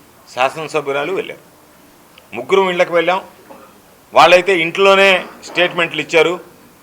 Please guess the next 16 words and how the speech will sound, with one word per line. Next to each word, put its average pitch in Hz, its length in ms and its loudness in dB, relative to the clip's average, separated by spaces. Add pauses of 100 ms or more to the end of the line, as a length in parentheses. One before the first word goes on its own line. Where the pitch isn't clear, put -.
(160)
నేనైతే 165 440 0
ఇంటి 175 260 -6
బయటకు 147 440 2
వచ్చి 156 180 -8
స్టేట్మెంట్ 101 480 -12
ఇచ్చాను. - 440 -16 (920)
పోక్సో 202 380 2
చట్టం 165 400 -2
గురించి 160 260 -8
నాకు 123 240 -2
అవగాహన 117 480 2
ఉంది. 98 280 -10 (840)
ఆ 98 100 4
బాలికను 120 500 0
గురించి 151 260 -8
మాట్లాడలే, 156 580 -2